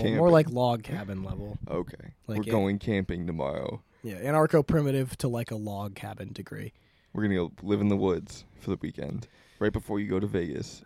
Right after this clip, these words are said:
Speaker 2: Uh, yeah. Yeah, and then
Speaker 1: Right
Speaker 2: I have to
Speaker 1: before
Speaker 2: go
Speaker 1: you
Speaker 2: to
Speaker 1: have to
Speaker 2: Vegas.
Speaker 1: travel to Vegas.
Speaker 2: And then I have to travel to Vegas.
Speaker 1: You smell like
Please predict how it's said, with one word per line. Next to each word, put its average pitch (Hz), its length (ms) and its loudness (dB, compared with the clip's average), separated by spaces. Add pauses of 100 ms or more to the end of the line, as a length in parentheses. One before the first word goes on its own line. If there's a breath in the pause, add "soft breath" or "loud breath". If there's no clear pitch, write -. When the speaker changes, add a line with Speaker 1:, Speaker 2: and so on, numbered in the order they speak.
Speaker 2:
Uh, 131 220 -2
yeah. 117 360 -6 (540 loud breath)
Yeah, 110 260 -8
and 107 100 -2
then - 60 2
Speaker 1:
Right 127 40 2
Speaker 2:
I - 20 2
have 117 100 2
to - 60 -4
Speaker 1:
before 104 100 2
Speaker 2:
go - 60 4
Speaker 1:
you - 20 4
Speaker 2:
to 95 60 4
Speaker 1:
have 107 60 -2
to 101 80 0
Speaker 2:
Vegas. - 160 -6
Speaker 1:
travel - 360 0
to 202 100 2
Vegas. 110 400 0
Speaker 2:
And 131 60 -6
then 135 80 -4
I 143 60 -2
have 143 160 -2
to 131 60 -6
travel 131 380 -4
to 139 120 -6
Vegas. 113 420 -8
Speaker 1:
You 107 120 -4
smell 101 300 -2
like 98 180 0